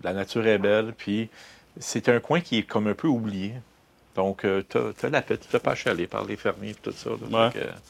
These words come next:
Speaker 1: c'est, ben, on n'est pas beaucoup qui en fait, fait qu'on les achète pas non plus, là,
Speaker 2: <laughs>
Speaker 1: mais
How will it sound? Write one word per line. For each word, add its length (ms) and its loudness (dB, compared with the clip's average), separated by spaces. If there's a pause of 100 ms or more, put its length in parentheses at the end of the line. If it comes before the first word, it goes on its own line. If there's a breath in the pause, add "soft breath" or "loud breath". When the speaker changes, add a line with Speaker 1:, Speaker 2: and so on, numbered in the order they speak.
(500 loud breath)
Speaker 1:
c'est, 500 -4 (640)
ben, 120 -2
on 60 -4
n'est 80 -2
pas 120 -2
beaucoup 240 -8
qui 100 -6
en 100 -2
fait, 160 -4
fait 100 -12
qu'on 100 -2
les 100 0
achète 240 -4
pas 140 -4
non 160 -6
plus, 240 -8
là, 180 2
Speaker 2:
<laughs> 100 2
Speaker 1:
mais 140 -2